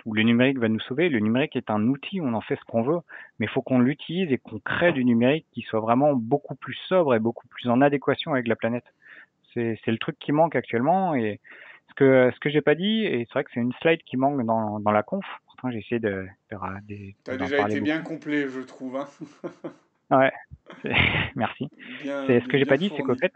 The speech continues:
Speaker 1: actuellement, il y a, euh, il y a que cinquante pour cent de la planète qui a accès au numérique. On a des problèmes éthiques, d'accessibilité, on a des problèmes d'énergie, on a des problèmes de ressources, alors qu'au fait, la moitié du monde n'est pas encore connectée.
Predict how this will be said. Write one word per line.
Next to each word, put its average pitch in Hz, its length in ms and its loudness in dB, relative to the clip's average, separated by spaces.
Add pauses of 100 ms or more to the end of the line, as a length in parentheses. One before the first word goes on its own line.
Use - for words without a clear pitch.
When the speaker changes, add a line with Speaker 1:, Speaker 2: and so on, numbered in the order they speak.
(100)
Speaker 1:
actuellement, 160 560 2 (160)
il 120 80 0
y 120 40 6
a, 117 120 6
euh, 107 880 0 (100)
il 120 40 -8
y 110 40 0
a 110 40 -4
que 170 180 -2 (100)
cinquante 175 320 -2
pour - 200 -6
cent 170 140 -2
de 156 60 -2
la - 60 4
planète 139 380 2
qui - 100 -2
a 110 40 2
accès - 200 -6
au 120 60 0
numérique. 110 440 -4 (1400)
On 120 120 2
a 135 60 6
des 139 100 2
problèmes 151 520 2
éthiques, - 520 -8
d'accessibilité, 139 840 -2
on 131 160 -2
a 107 60 -4
des 101 80 -2
problèmes 120 500 0
d'énergie, 113 560 0
on 120 140 -4
a 104 60 -2
des 104 80 -4
problèmes 110 380 -2
de 104 80 2
ressources, 110 520 -4
alors 110 180 2
qu'au 117 120 -6
fait, - 140 -2
la 123 100 2
moitié 117 260 -4
du 113 80 -2
monde 139 200 -2
n'est 117 80 -4
pas 110 240 0
encore 127 360 -2
connectée. 110 440 -10